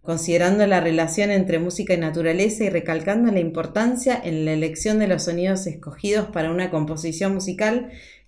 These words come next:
este trabajo sobre el macato viano se pregunta,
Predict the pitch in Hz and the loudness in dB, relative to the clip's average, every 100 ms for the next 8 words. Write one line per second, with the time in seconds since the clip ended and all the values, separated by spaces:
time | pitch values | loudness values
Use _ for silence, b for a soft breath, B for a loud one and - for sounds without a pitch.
0 | - 208 220 208 175 180 240 240 170 156 | -6 -4 -2 -2 0 4 4 2 -2 -4
1 | 175 170 160 151 151 185 190 190 185 202 | -2 0 0 -2 -2 -2 0 0 0 0
2 | 220 214 175 - 180 175 160 151 147 143 | 0 0 -2 2 2 2 0 -2 -6 -10